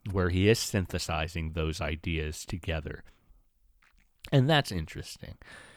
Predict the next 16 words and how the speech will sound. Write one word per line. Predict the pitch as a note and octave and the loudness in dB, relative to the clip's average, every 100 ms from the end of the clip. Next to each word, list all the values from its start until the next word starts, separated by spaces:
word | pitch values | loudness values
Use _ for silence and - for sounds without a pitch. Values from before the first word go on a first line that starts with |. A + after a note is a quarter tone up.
| - - | -20 -6
Where | C3 C#3+ C#3 | 4 8 8
it's | C3 | 4
less | A#2+ C3+ E3+ | 2 4 4
interesting | - F2 - - - E2+ F#2+ | 4 0 -2 -6 -2 0 0
is, | A2 G2 G2 - - | 0 0 0 -4 -6
you | F#2+ | -4
know, | E2+ | -4
one | A2+ G#2 A2+ | 0 2 2
of | |
the | A#2 | 2
bonus | G#2+ A#2 C#3+ - | 4 6 4 2
features | - E2+ - F2+ F#2 - | 0 0 2 2 2 0
is | - F#2 F2 - - | 0 2 2 -2 0
a | F2+ F2 F2 F2 F2+ - | 2 4 2 0 -2 -2
nineteen-minute, | G2 A2 - - G2 F2+ F2 E2+ E2+ - - - - - - _ | 2 2 0 0 2 4 4 2 0 -6 -20 -20 -20 -20 -20 _
uh, | G2+ F2+ E2+ E2 E2 | 0 2 2 0 -4